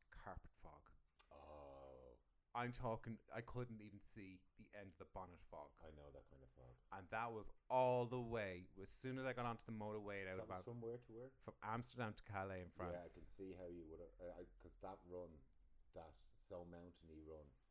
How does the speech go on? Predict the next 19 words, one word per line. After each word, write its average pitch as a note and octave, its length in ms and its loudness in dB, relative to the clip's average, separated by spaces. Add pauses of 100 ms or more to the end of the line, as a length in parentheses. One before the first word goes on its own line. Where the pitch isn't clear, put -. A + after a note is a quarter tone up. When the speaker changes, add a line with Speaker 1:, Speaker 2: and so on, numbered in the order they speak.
(720)
Speaker 2:
that, D#2 140 -10 (180)
that, D#2 140 -14 (180)
with D#2+ 140 -14
the E2 80 -12 (100)
fog F2 240 -4
would D#2 140 -10
just - 100 -14 (320)
sit F2+ 240 -10
on C#2+ 160 -10
that. B1+ 160 -18 (320)
Speaker 1:
It, F#2 60 -10 (340)
all B2+ 400 6 (240)
the G#2+ 80 -8
way. G2 540 0 (260)
Speaker 2:
Yeah. D2 60 -12 (240)
Speaker 1:
Gus, F2 340 -8
all A2 220 6
the G#2+ 80 2
way. G2+ 180 0